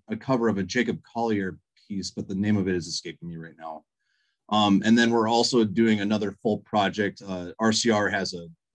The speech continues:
winter guard and a winter horn line or winds program as well. And so the three ensembles are all working on one piece together. So, like, we're, we're offering unique tunes and, um, and, uh, like,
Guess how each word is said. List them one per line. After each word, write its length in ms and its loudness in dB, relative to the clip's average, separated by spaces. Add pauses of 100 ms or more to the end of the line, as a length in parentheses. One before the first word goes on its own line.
winter 240 2
guard 560 2
and 100 -6
a 40 -4
winter 600 -2 (160)
horn 240 2
line 180 2
or 120 -2
winds 600 0 (140)
program 440 -2
as 140 -8
well. 440 -2 (340)
And 80 -4
so 80 2
the 140 0
three 560 -2 (560)
ensembles 560 -2
are 200 -6
all 220 2
working 280 -2
on 200 -4
one 260 -4
piece 380 -10
together. 600 -6 (500)
So, 100 0
like, 140 4
we're, 180 4
we're 180 4
offering 520 4
unique 460 0 (280)
tunes 720 2
and, 480 -2 (120)
um, 500 -2 (920)
and, 280 0
uh, 60 4
like, 220 0